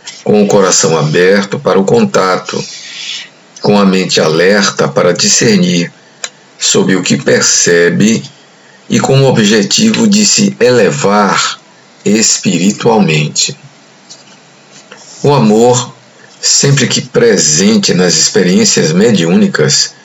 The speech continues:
promove bem-estar e segurança, pois suas intenções conduzidas pelo coração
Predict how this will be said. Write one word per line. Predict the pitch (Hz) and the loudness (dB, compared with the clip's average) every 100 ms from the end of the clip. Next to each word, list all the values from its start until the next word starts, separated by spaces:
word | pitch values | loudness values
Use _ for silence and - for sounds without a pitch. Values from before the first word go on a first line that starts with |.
| - - - - - - | -20 -20 -20 -20 -20 -10
promove | - 101 104 127 113 104 | -2 2 4 4 2 2
bem-estar | 101 87 - 101 98 | 2 2 0 0 0
e | |
segurança, | 95 - 92 98 87 80 - 76 71 - _ _ _ _ _ _ - - _ | 0 0 0 0 0 0 -2 -2 -4 -12 _ _ _ _ _ _ -20 -20 _
pois | 131 131 | 0 2
suas | - 135 131 | 2 0 0
intenções | 123 117 117 104 117 123 123 | 0 0 0 0 0 0 0
conduzidas | - 101 92 90 110 101 | 2 2 2 0 0 0
pelo | - 92 - | 0 -2 -2
coração | - 92 82 - 87 85 92 | 0 0 0 -2 -2 0 0